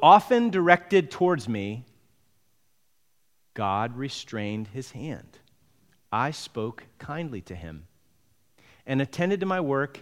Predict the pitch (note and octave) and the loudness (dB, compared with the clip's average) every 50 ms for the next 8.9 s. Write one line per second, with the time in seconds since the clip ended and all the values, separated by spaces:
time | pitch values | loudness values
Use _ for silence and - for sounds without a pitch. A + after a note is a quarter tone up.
0 | - _ - - - - - _ _ _ _ - - - - - - - _ _ | -20 _ -16 -16 -16 -16 -20 _ _ _ _ -20 -20 -20 -20 -20 -20 -20 _ _
1 | _ _ _ _ _ - - D3+ D#3+ D#3+ D#3+ C#3+ - - - - E3+ F#3+ G3+ F#3+ | _ _ _ _ _ -8 -6 -4 -4 -4 -4 -6 -10 -16 -12 -8 -6 -6 -6 -6
2 | - - - - - - - E3 D3 B2 C3+ E3 D#3 - E3 E3+ E3 - - - | -10 -16 -20 -20 -16 -10 -8 -6 -6 -6 -6 -8 -8 -6 -6 -6 -6 -6 -8 -10
3 | E3 D#3+ E3 D#3+ F3 F3+ C#3+ F2+ D#2 - _ _ _ _ _ _ _ _ _ _ | -10 -8 -8 -8 -8 -8 -10 -10 -12 -16 _ _ _ _ _ _ _ _ _ _
4 | _ _ _ _ _ _ _ _ _ _ _ _ _ _ _ _ _ _ _ _ | _ _ _ _ _ _ _ _ _ _ _ _ _ _ _ _ _ _ _ _
5 | _ _ _ _ _ _ _ _ _ _ _ _ _ _ _ _ _ _ _ _ | _ _ _ _ _ _ _ _ _ _ _ _ _ _ _ _ _ _ _ _
6 | _ _ _ _ _ _ _ - G3 G3+ F#3+ - - G#3 G3 D#3+ A#2+ A#2 C3 - | _ _ _ _ _ _ _ -8 -6 -6 -6 -4 -2 -2 0 0 0 -2 -2 -2
7 | - D#3 F3 G#3+ A3+ A#3+ A3+ G#3+ - - - F3+ D#3+ D#3+ E3 D3+ - D3 A#2+ - | -2 -2 0 0 0 0 0 0 -2 -4 -4 -4 -4 -2 -4 -4 -6 -8 -8 -6
8 | A#2 G#2 G#2+ G2 G2+ G#2+ - - _ - C#3+ C3+ B2+ B2 B2 A#2 A#2+ - | -6 -6 -4 -4 -6 -6 -8 -10 _ -2 0 0 0 0 -2 -4 -8 -14